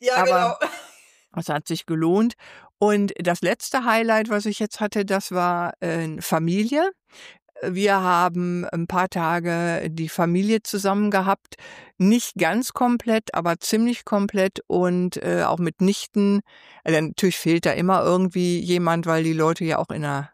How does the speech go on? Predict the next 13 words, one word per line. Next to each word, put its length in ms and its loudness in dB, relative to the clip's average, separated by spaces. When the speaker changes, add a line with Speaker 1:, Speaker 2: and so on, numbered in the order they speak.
Speaker 2:
Weltgeschichte 720 -4
sozusagen 580 -4
verstreut 560 -2
sind. 240 0
Und 100 2
Speaker 1:
Mhm. 20 4
Speaker 2:
mein 180 4
Bruder 320 2
hat 140 -4
wieder 180 -2
eine 180 -4
Vernissage 720 -6
gehabt 480 -6